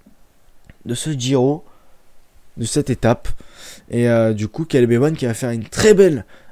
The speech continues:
avancée pour le Titlamen. Il va aller chercher plus de, euh, ouais, plus de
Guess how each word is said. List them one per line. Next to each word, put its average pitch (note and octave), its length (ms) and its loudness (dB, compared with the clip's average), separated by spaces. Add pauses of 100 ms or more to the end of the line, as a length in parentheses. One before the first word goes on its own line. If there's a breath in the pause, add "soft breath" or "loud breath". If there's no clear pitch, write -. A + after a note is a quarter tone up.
(120 soft breath)
avancée C#3 600 -2 (120)
pour C3+ 160 -2
le C#3 100 2
Titlamen. C#3 640 -2 (460 soft breath)
Il A2+ 80 -6
va A2+ 60 0
aller A2+ 80 0
chercher D#3 420 -6 (340 soft breath)
plus B2+ 200 0
de, A#2+ 140 0
euh, G#2+ 1040 2
ouais, A#2 200 -4
plus A2 260 -10
de G2+ 100 -10